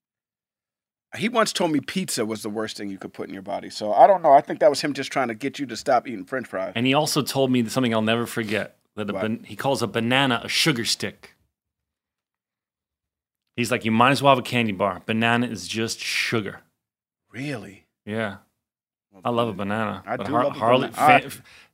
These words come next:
Speaker 2: celebrity
Speaker 1: You're not
Speaker 2: trainer Harley Pasternak ruined bananas for me. I still eat bananas. I like them in my smoothie. But, um, but he told me that they have, even though it's natural sugar, it's filled with sugar. But he
Speaker 1: Wow.
Speaker 2: also said French fries are the worst thing you can put in your body 'cause it's just saturated fat.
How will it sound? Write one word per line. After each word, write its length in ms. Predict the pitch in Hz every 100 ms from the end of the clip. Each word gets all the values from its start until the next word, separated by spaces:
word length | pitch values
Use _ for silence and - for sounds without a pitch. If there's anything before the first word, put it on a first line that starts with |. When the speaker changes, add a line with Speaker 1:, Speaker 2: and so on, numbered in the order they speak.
| -
Speaker 2:
celebrity 500 | - 151 147 160 165
Speaker 1:
You're 80 | 113
not 40 |
Speaker 2:
trainer 260 | 170 170 151
Harley 300 | 139 156 147
Pasternak 520 | 127 151 170 131 110
ruined 420 | 110 131 143 143
bananas 500 | 123 131 139 165 120
for 200 | - 101
me. 180 | 98 98 - _
I 140 | 131 139
still 240 | - 151
eat 120 | 165 160
bananas. 520 | 104 95 98 - - _
I 40 |
like 200 | 117 127 139
them 100 | 123
in 60 |
my 120 | 110
smoothie. 560 | 101 - 127 120 98 - -
But, 200 | 131 123
um, 380 | 117 107 101 - _
but 140 | 123
he 140 | 107 160
told 260 | - 151
me 120 | 131 117
that 160 | 110
they 120 | 117 110
have, 200 | 110 117
even 180 | 131
though 80 | 131
it's 140 | 110 104
natural 320 | 127 123 107
sugar, 360 | - 101 98 98
it's 180 | 101
filled 400 | - - - 120
with 80 | 101
sugar. 280 | - 107 101 - - - - -
But 120 | 143
he 60 | 143
Speaker 1:
Wow. 60 |
Speaker 2:
also 160 | 156 156
said 180 | 139 131
French 240 | 147 151
fries 240 | - 143 120
are 40 |
the 80 | 123
worst 220 | 135 -
thing 120 | 151
you 40 | 131
can 120 | 120
put 80 | 147
in 40 |
your 100 | 131
body 240 | 131 147 101
'cause 140 | 113
it's 100 | 110
just 220 | 120 -
saturated 500 | - 123 120 123 113
fat. 340 | - 117 101